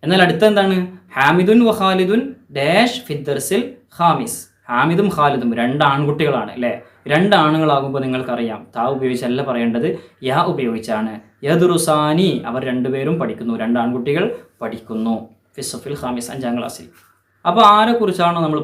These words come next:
പറയുന്നത്, അതിനോട് യോജിച്ച ഫിയലാണ് അവിടെയൊക്കെ ചേർത്ത് വെച്ച് കൊടുക്കേണ്ടത്. ബാക്കിയുള്ള ചോദ്യങ്ങളുടെ ഉത്തരങ്ങൾ സ്വന്തം കണ്ടെത്തുമല്ലോ. ഇനി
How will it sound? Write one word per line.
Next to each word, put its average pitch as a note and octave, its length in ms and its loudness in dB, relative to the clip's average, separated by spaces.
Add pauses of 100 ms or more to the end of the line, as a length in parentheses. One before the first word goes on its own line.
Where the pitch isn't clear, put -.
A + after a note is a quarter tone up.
പറയുന്നത്, A#2 420 -2 (380)
അതിനോട് G3 420 4 (120)
യോജിച്ച C3 400 -2 (100)
ഫിയലാണ് A#2 500 -4 (260)
അവിടെയൊക്കെ A2+ 380 -8
ചേർത്ത് B2+ 280 -8
വെച്ച് A2 160 -10
കൊടുക്കേണ്ടത്. A2+ 380 -6 (320)
ബാക്കിയുള്ള C#3 360 -2
ചോദ്യങ്ങളുടെ C#3 380 0
ഉത്തരങ്ങൾ C#3+ 340 -4
സ്വന്തം C#3+ 280 -4
കണ്ടെത്തുമല്ലോ. D3 460 0 (560)
ഇനി C#3+ 160 0